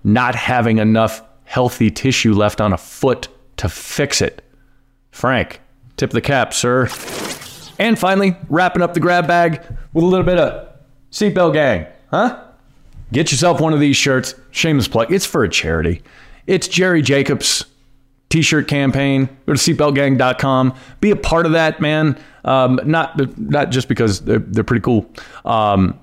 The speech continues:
but also because of the charitable angle and because a group of raging asshats co-opted the design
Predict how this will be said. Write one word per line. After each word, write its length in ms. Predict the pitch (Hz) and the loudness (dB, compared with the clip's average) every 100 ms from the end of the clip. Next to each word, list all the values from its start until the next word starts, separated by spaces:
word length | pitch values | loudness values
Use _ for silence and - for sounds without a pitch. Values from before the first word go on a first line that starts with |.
| - | -4
but 140 | 131 | 0
also 360 | 127 123 135 117 | 2 2 2 0
because 400 | 117 117 135 120 | 0 -2 2 2
of 100 | 120 | 2
the 80 | 113 | 0
charitable 400 | 127 120 110 117 | 0 2 2 2
angle 400 | 113 110 - - | 2 2 0 -4
and 420 | 190 214 180 156 - - - - | -2 0 2 0 -2 -10 -10 -2
because 500 | 156 160 160 160 147 | 0 2 2 4 2
a 340 | 156 151 147 143 | 2 2 4 2
group 420 | 117 131 151 156 | 0 2 2 2
of 200 | 143 120 | 2 2
raging 500 | 127 135 120 127 120 | 2 2 2 2 0
asshats 840 | - 147 185 - 143 120 123 - - - _ - - _ _ | 0 -2 0 -2 -2 0 0 -4 -8 -16 _ -20 -20 _ _
co-opted 720 | - 185 185 156 139 - 131 117 | 0 2 4 4 2 2 0 2
the 120 | 131 | 2
design 640 | 123 117 139 120 82 80 | 2 2 2 0 0 -4